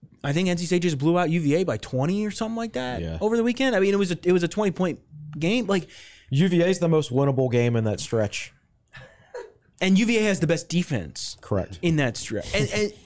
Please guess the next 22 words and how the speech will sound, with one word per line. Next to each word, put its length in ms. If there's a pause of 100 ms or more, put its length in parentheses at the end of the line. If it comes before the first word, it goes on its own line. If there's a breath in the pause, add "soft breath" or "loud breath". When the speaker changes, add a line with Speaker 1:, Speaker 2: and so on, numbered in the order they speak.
(140)
Speaker 1:
like, 340 (1120 loud breath)
I 100
think 200
that 160
Tech 220
U 80
V 160
A, 220
I 120
think 180
that 100
Tech 200
U 80
V 160
A 100
game 240
might 180
be, 100
like, 180
first 260
to 60
forty. 440